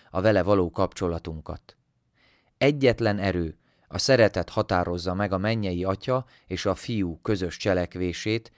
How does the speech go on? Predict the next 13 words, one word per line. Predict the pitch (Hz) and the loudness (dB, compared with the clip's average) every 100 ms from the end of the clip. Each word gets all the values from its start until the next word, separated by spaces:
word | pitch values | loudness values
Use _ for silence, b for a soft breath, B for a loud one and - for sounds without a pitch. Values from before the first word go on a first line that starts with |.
| _ | _
mindazt, | - 127 131 110 123 - - b b | -2 0 2 4 4 0 -14 b b
amit | b 110 113 | b 0 4
a | 113 | 4
mi | 139 | 4
üdvösségünk | 143 120 104 90 98 87 92 113 | 2 0 -2 -2 -2 -2 -2 0
érdekében | 107 87 90 87 85 85 | 0 0 -6 -6 -6 -6
tesznek. | - 90 - 87 85 _ _ _ B B B | -4 -4 -4 -10 -14 _ _ _ B B B
E | 98 | -2
szeretet | - 165 160 120 | 4 4 4 4
legszebb | 143 131 - 117 98 | 2 2 0 0 2
megnyilvánulása | 123 131 117 101 104 101 101 98 - 104 | 0 0 0 4 4 4 4 2 2 0
Jézus | 120 107 95 - | 0 0 -2 0
keresztáldozata, | 113 101 - 98 87 85 92 92 85 87 | 2 2 0 0 0 0 -2 -2 -2 -6